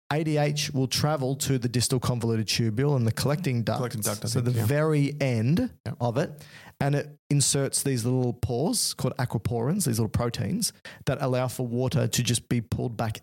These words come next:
Speaker 1: out.
Speaker 2: Does it ju-, instruct it just to bring it up from the cytoplasm up to the
Speaker 1: Yeah.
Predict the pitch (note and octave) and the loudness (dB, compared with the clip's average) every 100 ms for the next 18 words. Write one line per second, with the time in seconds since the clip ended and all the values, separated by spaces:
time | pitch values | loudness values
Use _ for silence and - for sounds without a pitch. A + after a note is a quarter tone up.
0 | - D3 C#3+ - - - - - C3+ C#3+ | -2 0 0 -2 -8 -8 -14 -4 -2 0
1 | D#3 E3 - - C3 - D3+ D3 - B2 | -2 -4 -4 -2 0 2 0 -2 -2 0
2 | - - A#2 A2 G#2+ G#2+ G#2 G#2+ - _ | 0 0 0 2 2 2 2 0 -6 _
3 | _ _ - A#2+ A2 - - A2+ - A2 | _ _ -4 -2 -2 -6 -10 -6 -2 -2
4 | G#2+ G#2+ G#2 G#2 G#2 G#2+ G#2+ G2+ G#2+ A#2+ | -2 -2 -2 -2 -2 -2 0 0 0 0
5 | A2 | 0